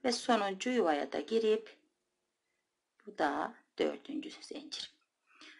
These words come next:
Evet, beşten dörde düştü ilmek sayım. Yine iki, iki, iki olarak bu şekilde üç seferde aldım. Bir, iki, üç, dört, beş zincir. Kapattım buraya kirpik olarak.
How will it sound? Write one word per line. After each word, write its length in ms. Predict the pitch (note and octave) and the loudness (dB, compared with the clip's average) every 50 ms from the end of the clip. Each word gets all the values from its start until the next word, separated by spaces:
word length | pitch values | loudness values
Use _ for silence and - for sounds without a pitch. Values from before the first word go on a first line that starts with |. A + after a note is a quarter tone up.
| _ _ - | _ _ 2
Evet, 220 | A3 F3+ E3 - - - _ - - - - - _ _ _ _ _ _ _ | 2 2 2 -2 -10 -20 _ -20 -20 -20 -20 -20 _ _ _ _ _ _ _
beşten 720 | D4+ D#4+ D4+ B3+ - - - G3 E3+ G3 B3 D4+ E4+ D4 | 10 10 12 12 10 4 6 6 8 8 8 6 6 8
dörde 380 | B3 A#3 A3 G#3 G#3 A3+ A3 G#3 | 8 10 8 8 6 4 4 4
düştü 280 | E3+ D#3 - - - | 2 -2 -2 -4 -2
ilmek 360 | D3 - D#3+ F3 F#3+ G3 G3+ - | -2 0 0 0 0 0 -2 0
sayım. 500 | - - B3 A#3+ A#3 A#3 A#3 A#3 A#3+ - - _ _ - | 4 6 8 10 10 8 8 6 2 0 -8 _ _ 2
Yine 280 | C#4 C4+ B3 G#3+ - | 6 6 6 6 4
iki, 600 | - - F#3+ - - - F#3+ G3 A3+ C#4+ D4+ - - _ _ _ _ _ _ _ _ _ _ _ _ _ _ _ _ _ _ _ _ _ _ | 2 -2 -2 -2 2 4 6 6 6 4 2 -2 -10 _ _ _ _ _ _ _ _ _ _ _ _ _ _ _ _ _ _ _ _ _ _
iki, 640 | - F#3+ - - - G3 F#3+ G#3+ B3 D4+ - - _ _ _ _ _ _ _ _ _ _ _ | -12 -8 -6 0 2 4 6 6 4 2 0 -4 _ _ _ _ _ _ _ _ _ _ _
iki 200 | - - - - | -12 -4 4 6
olarak 420 | C4 - F3+ D#3 D#3 F#3 B3+ D4 - - - _ - _ _ _ _ _ _ _ - | 6 6 6 6 6 6 4 4 0 -12 -20 _ -20 _ _ _ _ _ _ _ -6
bu 60 | D#4 | 0
şekilde 500 | - D4+ G4 - - - D4+ D#4 - A#4 | 4 6 4 6 4 -2 -2 0 -2 0
üç 160 | G#4 D#4+ - | 2 0 0
seferde 500 | - - - - - - - D3+ - - | 2 2 0 2 4 2 2 2 4 4
aldım. 340 | - F3+ C#3 - - - - - _ _ _ _ _ _ | 4 4 4 0 -6 -12 -12 -14 _ _ _ _ _ _
Bir, 260 | - - G#3+ - - - _ | 2 4 4 4 2 -6 _
iki, 280 | - - - - - F#3 | -14 -14 -12 -14 -14 -12
üç, 380 | - - - - - - - - _ _ _ - | -12 -12 -10 -8 -8 -8 -8 -10 _ _ _ -8
dört, 360 | F#2 - - F#3 - - _ | -6 -6 -6 -10 -14 -18 _
beş 160 | - - - | -12 -10 -10
zincir. 580 | - - - - - - - - D#4+ - - - _ _ _ _ _ _ _ - - - - - - _ _ | -10 -10 -12 -16 -18 -18 -16 -16 -16 -18 -18 -20 _ _ _ _ _ _ _ -20 -20 -20 -20 -20 -20 _ _
Kapattım 600 | _ - - - - F#3 E3+ - - - E3 D#3+ | _ -2 0 6 6 4 4 4 -4 -4 -2 0
buraya 260 | F#3 G#3 G#3 G#3+ A3 - | 0 4 4 4 2 2
kirpik 400 | - F#3 D#3+ - - - - - | -2 -4 -4 -4 -8 -8 -8 -8
olarak. 460 | - - - - - - - - | -8 -8 -10 -12 -12 -14 -14 -16